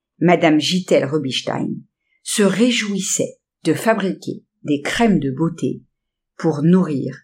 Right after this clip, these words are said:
la peau des femmes. Les hivers polonais sont rudes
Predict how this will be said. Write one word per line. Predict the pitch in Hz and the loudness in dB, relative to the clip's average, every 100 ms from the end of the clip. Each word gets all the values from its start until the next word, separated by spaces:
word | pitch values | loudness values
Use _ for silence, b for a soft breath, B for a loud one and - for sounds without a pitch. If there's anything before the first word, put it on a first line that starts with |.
| _ _ _ _ | _ _ _ _
la | - 147 | -4 -2
peau | - 180 | 2 2
des | 147 | 2
femmes. | 131 - - - _ _ _ _ | -2 -6 -10 -14 _ _ _ _
Les | - 165 160 147 | 2 2 2 2
hivers | 180 220 233 - | 4 4 2 0
polonais | 202 160 143 156 180 185 - _ _ _ _ | 0 0 2 2 0 -4 -14 _ _ _ _
sont | - 165 147 | -4 0 0
rudes | 131 202 196 - - | 4 4 4 0 -6